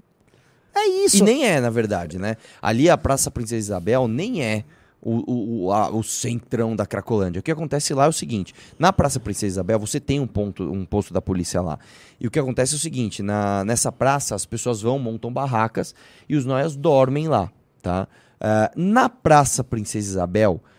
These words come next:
Speaker 2: você não tem esse tipo de coisa. Você andar lá, você não vai ficar pelado. Só que em qualquer lugar, a um quarteirão dali, você vai.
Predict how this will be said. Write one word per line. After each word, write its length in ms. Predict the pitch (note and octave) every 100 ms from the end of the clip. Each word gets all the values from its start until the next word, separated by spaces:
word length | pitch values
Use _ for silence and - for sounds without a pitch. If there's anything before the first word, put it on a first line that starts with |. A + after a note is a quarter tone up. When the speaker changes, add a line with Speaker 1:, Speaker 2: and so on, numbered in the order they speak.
| _ -
Speaker 2:
você 300 | A#2+ - C#3
não 240 | D#3+ F#3+
tem 500 | - C#3+ C#3+ C3+ D#2+ - - _ -
esse 300 | C#3 C#3 C#3
tipo 240 | - -
de 80 | D3
coisa. 320 | - C3 G2
Você 180 | - G#2
andar 300 | A#2 A#2 G2+
lá, 160 | G2+ A2+
você 120 | D3
não 140 | D#3+
vai 380 | B2 G#2 B2+ B2+
ficar 360 | - - B2 A2
pelado. 480 | D#3+ D#3 G#2+ F2 F2+
Só 160 | D3
que 140 | - E3+
em 40 |
qualquer 560 | F2+ G3 F3 - F#3+ A3
lugar, 600 | F#3+ D#3+ A#2+ B2 A2 D#3 - - -
a 120 | -
um 200 | D3+ A#3+
quarteirão 500 | B3+ F3+ C#3 C#3 B2+
dali, 220 | A2 A2 A2+
você 140 | F3
vai. 300 | D#3 B2 F2+